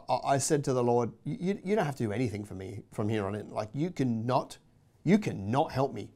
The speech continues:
to the day I die, and you've done enough." Like, no, that's not, he, he wants to. It's blessings on blessings on blessings on blessings. It's grace on grace on grace on grace. So he wants to, but my heart was, "You don't have to do anything for me now, Lord."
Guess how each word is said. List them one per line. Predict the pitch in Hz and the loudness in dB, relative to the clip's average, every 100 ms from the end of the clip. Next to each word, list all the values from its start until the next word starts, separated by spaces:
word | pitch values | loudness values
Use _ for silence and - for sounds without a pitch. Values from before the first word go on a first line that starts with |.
| - | -4
to | 120 | -2
the | 107 | 0
day | 104 110 | 2 2
I | 110 | 2
die, | 107 101 92 - | 0 -2 -4 -6
and | 104 101 | -4 -2
you've | 107 | -2
done | 98 98 | -4 -6
enough." | 92 - - _ _ _ - - - _ _ - - | -8 -14 -20 _ _ _ -20 -20 -20 _ _ -16 -6
Like, | 107 | -2
no, | 135 127 | 2 6
that's | 123 117 | 6 6
not, | 143 123 - 110 | 4 4 2 0
he, | 147 | 0
he | - 151 | 6 6
wants | 127 151 | 6 0
to. | - 104 | -2 -4
It's | 101 | 0
blessings | 139 131 127 117 | 2 4 2 2
on | 110 | 2
blessings | 127 131 113 | 0 2 0
on | 110 | 2
blessings | 123 113 110 | 0 0 -4
on | 107 | 0
blessings. | 104 160 117 104 | 4 4 4 -4
It's | 101 | 0
grace | 139 127 127 | 6 6 4
on | 117 | 2
grace | 117 120 | 2 2
on | 113 | 0
grace | 113 110 - | 0 -2 -2
on | 104 | 0
grace. | 147 165 95 - - - - | 4 4 2 -10 -12 -20 -12
So | - | 0
he | 131 | 2
wants | 127 175 190 | 6 6 4
to, | - 104 107 - - | -4 -6 -6 -14 -18
but | - | -8
my | 107 | -6
heart | 107 156 170 | -4 2 2
was, | 127 | 2
"You | 107 | -6
don't | 156 | -6
have | 101 | -8
to | - | -6
do | 104 | -4
anything | 98 104 95 | -4 -6 -8
for | - - | -10 -10
me | - | -10
now, | 92 | -10
Lord." | 101 - | -10 -12